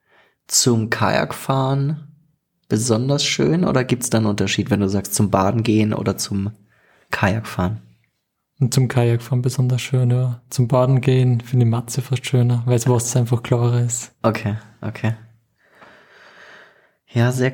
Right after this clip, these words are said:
Speaker 1: cool. Jetzt hast du Kajak als erstes direkt erwähnt, aber ich weiß ja, weil wir ein bisschen vorher geredet haben,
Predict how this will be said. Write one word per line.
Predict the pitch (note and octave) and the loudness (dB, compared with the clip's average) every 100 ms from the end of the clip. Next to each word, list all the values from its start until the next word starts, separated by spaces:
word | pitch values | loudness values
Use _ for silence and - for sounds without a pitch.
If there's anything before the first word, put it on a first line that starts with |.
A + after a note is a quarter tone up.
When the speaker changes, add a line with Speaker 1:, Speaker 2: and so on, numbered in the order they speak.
| - | 0
Speaker 1:
cool. | G#2+ F#2 F#2+ G#2+ | 2 2 0 -2
Jetzt | A#2+ - | -2 0
hast | B2 - | -2 -2
du | A2+ | -2
Kajak | - - A2+ A#2 A2+ | -2 0 2 2 -2
als | G#2+ - | -6 -6
erstes | - A2+ G#2 - F#2+ - | -2 2 2 0 -4 -4
direkt | F2+ E2+ - | -4 -4 -4
erwähnt, | F2+ F#2+ F2 - | -4 -2 -4 -2
aber | G2 | -4
ich | - G2 | -2 0
weiß | E2 F#2+ - - | 2 2 2 2
ja, | A2+ D3+ | 2 4
weil | A#2+ G2+ | 2 2
wir | F#2+ | 2
ein | G2 | 0
bisschen | F#2+ G2+ | -2 -2
vorher | G2 F2+ G2 | -2 0 0
geredet | - G#2+ G#2+ | -2 -2 2
haben, | A#2 F3+ | 0 0